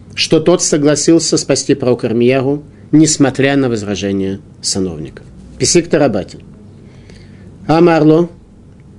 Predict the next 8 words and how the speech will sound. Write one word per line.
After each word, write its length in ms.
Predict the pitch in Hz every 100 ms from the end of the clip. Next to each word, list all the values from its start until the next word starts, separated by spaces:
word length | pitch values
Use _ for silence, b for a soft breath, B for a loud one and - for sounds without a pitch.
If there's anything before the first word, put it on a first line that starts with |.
| -
Гава 440 | - 123 147 175 185
еда, 500 | 185 170 135 123 127 - - - - - - - B B B
Шеймет 680 | - - 165 160 175 180
Ирмиягу 560 | 165 147 151 147 156 151
бето 340 | 139 139 143
габор, 560 | 120 131 107 107 110 151 - - - -
Нитна 560 | 143 156 151 139 156 160
гаир 420 | 156 143 147 143